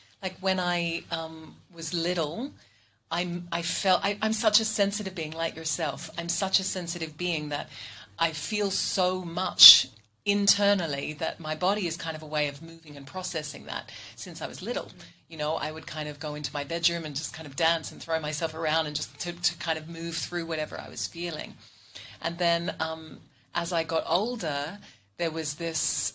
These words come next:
Speaker 1: uh, continued connection to embodied practices that were more, like, dance orientated. And then I found yoga early. I found it in my early twenties. And in that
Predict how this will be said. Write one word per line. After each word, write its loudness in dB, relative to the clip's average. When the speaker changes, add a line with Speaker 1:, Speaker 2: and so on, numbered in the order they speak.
Speaker 1:
uh, -6
continued 2
connection 2
to -8
embodied -6
practices -2
that -2
were -6
more, -4
like, -4
dance -4
orientated. -8
And -2
then 2
I 0
found -2
yoga 0
early. -8
I -16
found -6
it -6
in -6
my -6
early -6
twenties. -6
And -4
in -2
that 4